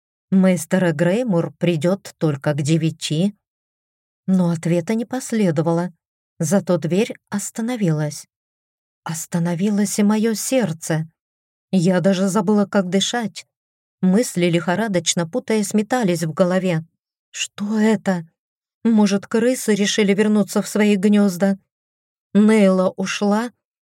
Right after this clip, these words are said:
Может, ее заклинания перестали действовать? Могла ли крыса приоткрыть дверь? Или...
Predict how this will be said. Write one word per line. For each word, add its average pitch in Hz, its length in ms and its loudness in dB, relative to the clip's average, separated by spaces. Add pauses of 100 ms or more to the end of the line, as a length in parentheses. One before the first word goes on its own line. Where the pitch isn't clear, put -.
(140)
Может, 185 360 4
ее 202 200 4
заклинания 196 760 2
перестали 208 600 0
действовать? 170 840 -2 (540)
Могла 190 560 2
ли 214 120 2
крыса 233 400 0
приоткрыть 214 560 -2
дверь? 202 380 0 (880)
Или... 208 460 4